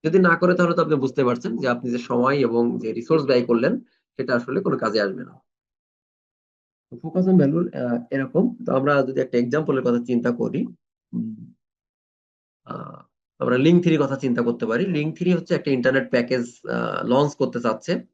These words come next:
আহ, তো প্যাকেজের, আহ, আহ, লঞ্চ করার জন্য তারা কাস্টমারদের, আহ, ভ্যালু যেটা বা তাদের যে প্রোডাক্টের ভ্যালু যেটা, সেটাকে ফোকাস করছে, প্রিন্সিপাল ফলো করলো। এখন তারা চিন্তা করলো যে কাস্টমাররা আসলে কি কি ধরনের সার্ভিস পেতে চায় এখান থেকে,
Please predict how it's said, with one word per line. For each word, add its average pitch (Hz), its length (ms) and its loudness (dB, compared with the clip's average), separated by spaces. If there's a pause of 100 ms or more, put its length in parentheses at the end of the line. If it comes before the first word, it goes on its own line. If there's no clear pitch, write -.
(300)
আহ, 110 140 -4
তো 113 140 -4
প্যাকেজের, 127 520 -2
আহ, - 400 -4 (600)
আহ, 107 240 -2
লঞ্চ 131 240 2
করার 135 200 4
জন্য 139 160 -2
তারা 143 200 0
কাস্টমারদের, 165 960 -4
আহ, 113 200 -2
ভ্যালু 120 480 0
যেটা 120 400 -2 (260)
বা 107 160 -8
তাদের 117 320 -4
যে 117 200 2
প্রোডাক্টের 123 560 0
ভ্যালু 127 280 0
যেটা, 131 320 -2
সেটাকে 127 280 -6
ফোকাস 131 320 -2
করছে, - 320 -16
প্রিন্সিপাল - 500 -4
ফলো 117 240 0
করলো। 78 240 -14 (1000)
এখন 180 280 4
তারা 175 180 4
চিন্তা 180 220 4
করলো 170 180 2
যে 135 100 -6
কাস্টমাররা 151 600 0
আসলে 151 260 -4
কি 147 180 -14
কি - 120 -6
ধরনের 135 320 -2
সার্ভিস 120 340 -4
পেতে 120 240 -4
চায় 113 160 -2
এখান 95 220 -10
থেকে, 98 220 -20